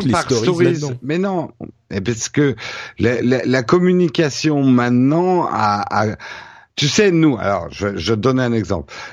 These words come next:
Speaker 2: Nous, et toi,
Speaker 1: Vas-y.
Speaker 2: tu te moques parce que je suis peut-être la dernière personne à t'avoir laissé un message vocal sur ton téléphone, quoi. Nous, on est là, non, mais qui, qui laisse encore des messages vocaux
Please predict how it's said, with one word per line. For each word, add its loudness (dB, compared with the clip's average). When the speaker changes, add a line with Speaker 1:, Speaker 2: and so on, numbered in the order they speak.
Speaker 2:
Nous, 4
et 2
toi, 4
Speaker 1:
Vas-y. -8
Speaker 2:
tu -4
te -6
moques 0
parce -6
que -4
je -4
suis -6
peut-être -4
la -4
dernière 0
personne -2
à -4
t'avoir -2
laissé 0
un 2
message 0
vocal 2
sur -2
ton -2
téléphone, -2
quoi. -8
Nous, 4
on 4
est 4
là, 0
non, 0
mais -4
qui, -2
qui -2
laisse 2
encore 0
des 0
messages -2
vocaux 0